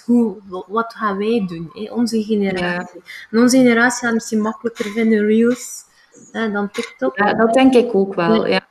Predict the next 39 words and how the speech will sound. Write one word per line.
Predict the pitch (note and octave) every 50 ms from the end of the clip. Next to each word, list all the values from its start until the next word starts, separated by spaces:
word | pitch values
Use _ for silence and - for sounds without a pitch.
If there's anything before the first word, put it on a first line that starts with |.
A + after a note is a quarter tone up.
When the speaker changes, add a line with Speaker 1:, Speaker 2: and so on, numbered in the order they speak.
| _ -
Speaker 2:
dat | G3 G3 G3
denk | G3 G3 G3 G3
ik. | G3 F#3 F#3+ - - - - - - -
Speaker 1:
Ja. | G#3+ G3+
Speaker 2:
Want | - G3 G3+ G3 - - - -
TikTok | - A#3+ B3 A#3+ B3+ B3 B3
is | B3 A3+ G#3 F#3+
nu, | G#3 A3 A#3+ A#3+ G#3 - - - - -
nu | F2+ - G3 F#3 F3 F3 F3 F3 F3+
zeggen | E3+ F#3+ F#3+ A3 A3+ A3+
ze | G#3 G#3 G3
voornamelijk | G3 G3+ F#3 F#3+ F#3+ G3 G#3 G#3 G3 G3 G3
voor | - - F#3+ F3+
de | F3+ F3
jongeren, | F3 F3 G3+ A#3+ B3+ B3 C#4 C#4+ D4 D4+ D4
Speaker 1:
Mhm. | - A3+ G3
Speaker 2:
maar | G#3+ A#3 B3 - - - _ _ _ _ _ _ _ -
dan | G3+ F#3 F#3+
toch | - A#3+ A#3
dat | A#3+ A#3 A#3
er | A3+
daar | G3 G3+ G3 F#3+
eigenlijk | G#3+ A#3+ A#3+ A3 A#3 A#3
ook | A3+ A3
wel | G#3+ G#3+
heel | G3 F#3 F#3 G#3+ G#3+
wat | G3+ G3 -
andere | F#3+ A3+ A3+ G#3+ F#3+ F3+
leeftijden | F3 F3 F3 F3 F3 F3 F#3 F3 E3+ E3 E3
op | E3 E3 -
zitten. | - - E3+ E3 E3 - E3+ D#3+ - - - - -
Speaker 1:
Ja. | - G#3 G#3 - - - - - _ _ _
Speaker 2:
Ehm, | - F#3+ F#3+ F#3 - F#3 - - - _ _ _ _ _ _
ja, | - - F#3+ F#3 F#3+ G3+
ik | - G#3
denk | G#3+ A3 A#3 A#3
dat | A3+ G#3
Reels | A3 B3 B3+ C4+ B3+ -
gewoon | A3+ A3 G#3 A3+ A#3 A3+ -